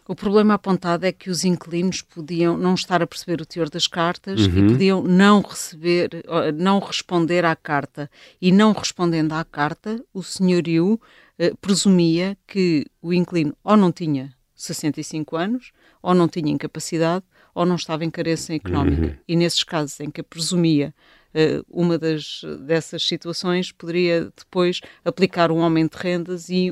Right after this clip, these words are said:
Speaker 1: um prazo fixo para o contrato. Muitos casos foram para tribunal, os tribunais em alguns casos decidiram a favor do, eh, inquilino, mas ao certo, ao certo, não se sabe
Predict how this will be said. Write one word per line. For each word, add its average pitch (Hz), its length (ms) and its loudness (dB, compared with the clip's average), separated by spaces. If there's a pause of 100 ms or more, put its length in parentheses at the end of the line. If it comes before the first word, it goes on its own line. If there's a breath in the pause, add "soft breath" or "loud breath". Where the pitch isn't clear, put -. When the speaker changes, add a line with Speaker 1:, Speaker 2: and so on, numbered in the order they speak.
Speaker 1:
um 170 120 -4
prazo 165 400 -4
fixo - 320 -8
para 165 160 -4
o 151 40 -2
contrato. - 500 -12 (500 loud breath)
Muitos 247 340 8
casos 185 320 2
foram 170 640 0
para 190 260 2
tribunal, 160 720 -4 (120)
os 202 160 -12
tribunais 190 440 0
em 180 40 -4
alguns 170 380 -2
casos 165 380 -4 (380 soft breath)
decidiram 175 500 0
a 165 60 0
favor 160 440 -6
do, 160 420 -6
eh, 143 280 -6 (140)
inquilino, 185 680 2 (300 soft breath)
mas 196 200 0
ao 185 120 2
certo, 180 380 0
ao 170 100 -2
certo, 180 480 -2
não 185 160 2
se - 80 -4
sabe 190 280 2